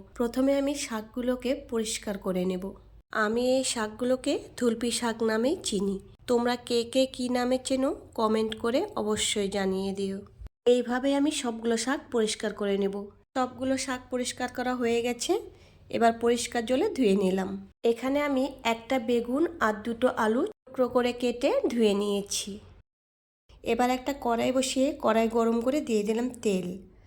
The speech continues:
তেলটা গরম হয়ে গেলে দিয়ে দিলাম পেঁয়াজ কুচি, রসুন কুচি আর চেরা কাঁচা লঙ্কা।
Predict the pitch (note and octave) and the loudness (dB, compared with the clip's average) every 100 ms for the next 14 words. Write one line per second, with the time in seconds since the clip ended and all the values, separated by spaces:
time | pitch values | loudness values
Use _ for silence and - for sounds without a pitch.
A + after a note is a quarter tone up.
0 | - - C4 B3 C4 A#3+ A#3 A#3+ A#3 C4+ | -20 0 4 4 2 2 4 4 4 4
1 | C#4+ C#4 C4 F4 - - - B3 B3 B3+ | 4 2 2 0 -6 -12 -4 0 2 2
2 | B3 C#4+ E4+ - A#3 A3+ A3+ - B3+ - | 2 0 0 4 4 4 0 -4 -4 0
3 | C#4 G#4 - - - A3+ A3+ - C4 B3+ | 0 0 -2 -14 -4 2 2 4 2 0
4 | B3+ - E4 C5 - A3+ A3+ - A#3 F4+ | -4 -2 -2 0 0 0 0 0 2 2
5 | - G#3+ G#3 G3 F#3+ G3 G#3 | 0 -2 -2 -4 -4 -6 -10